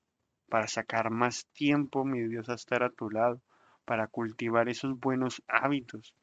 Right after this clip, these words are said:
esas buenas, eh, esas buenas de-, medidas para llevar un hogar conforme a tu voluntad,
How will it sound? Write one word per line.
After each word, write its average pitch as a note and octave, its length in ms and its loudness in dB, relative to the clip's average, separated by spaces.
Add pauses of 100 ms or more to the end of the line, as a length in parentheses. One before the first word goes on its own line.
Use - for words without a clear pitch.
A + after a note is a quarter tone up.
(720)
esas B2 240 -6
buenas, C3+ 520 2 (1120)
eh, G#2+ 380 0 (1400)
esas B2+ 240 2
buenas C3 420 4
de-, B2+ 160 -4
medidas A#2+ 760 2
para G#2+ 260 -2
llevar G#2+ 320 0
un B2+ 160 -2
hogar B2 340 0
conforme A2+ 520 -4
a G#2+ 40 -8
tu G#2 140 -8
voluntad, G#2 580 -2